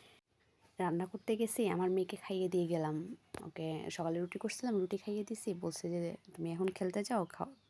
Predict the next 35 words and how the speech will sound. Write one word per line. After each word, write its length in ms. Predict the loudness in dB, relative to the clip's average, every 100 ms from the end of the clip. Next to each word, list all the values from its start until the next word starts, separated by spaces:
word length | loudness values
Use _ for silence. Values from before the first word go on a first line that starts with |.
| -8
মানে 200 | -4 -4
ওর 120 | -4 -4
খাওয়াটা 400 | -2 -2 -2 -6
শেষ 160 | -4 -6
করে 180 | -2 -2
ওকে 180 | 0 -2
বের 180 | -2 -2
করে 180 | -2 -2
দিছি 240 | -2 -2 -4 -6
খেলতে 220 | -6 -4
যাওয়ার 220 | -2 0
জন্য। 200 | 0 0 0 -2 -20 -20 -8
কিন্তু 200 | -4 2
ও 40 | 4
বলছে, 220 | 4 4
"না, 140 | 6 6
ও 60 | 6
আমার 200 | 4 2
সাথে 160 | 0 0
রান্না 220 | 0 0
করবে।" 220 | 2 2 0
দেখেন, 280 | 0 -2 -4 -10 -20 -2
ও 80 | 2
আমার 200 | 4 2
সাথে 180 | 0 0
রান্না 240 | 0 0 0
করতে 240 | 0 0
আসছে, 220 | 0 -2 -4
আমাকে 200 | -2 -2
সাহায্য 280 | -2 -2 -2
করতেছে। 400 | -4 -8 -16 -14 -14 _ _ _ _ _ _ -4
আগুন 260 | -2 2 2
দিচ্ছে, 340 | 2 -2 -2 -2 -4 -12 -12 -4
পাতা 300 | -2 2 2
দিচ্ছে 340 | 0 -2 2